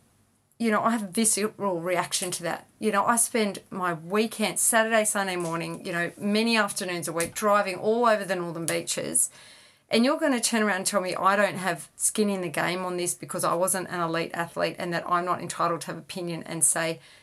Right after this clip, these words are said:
"Actually, we don't consent to this." As a pa-, as a parent and a woman, a mother of daughters,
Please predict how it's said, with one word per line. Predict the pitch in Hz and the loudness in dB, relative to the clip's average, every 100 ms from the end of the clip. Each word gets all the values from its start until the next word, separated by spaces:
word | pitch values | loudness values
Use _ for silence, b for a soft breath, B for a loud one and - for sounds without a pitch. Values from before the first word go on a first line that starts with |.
| B | B
"Actually, | 165 - 170 | -4 -4 -2
we | 170 | -4
don't | 165 - | -4 -6
consent | 190 175 202 208 | -4 -4 -4 -4
to | 190 | -4
this." | 247 330 - - b b - | -2 -2 -4 -8 b b -18
As | - | -18
a | |
pa-, | - 196 - | -8 -6 -4
as | 165 | -6
a | |
parent | 170 208 185 - | -6 -4 -4 -4
and | 185 | -6
a | |
woman, | 165 185 190 | -2 -2 -2
a | 175 170 - - 180 | -4 -6 -12 -8 -2
mother | 190 190 | 0 0
of | 175 | 0
daughters, | 180 208 | -2 -2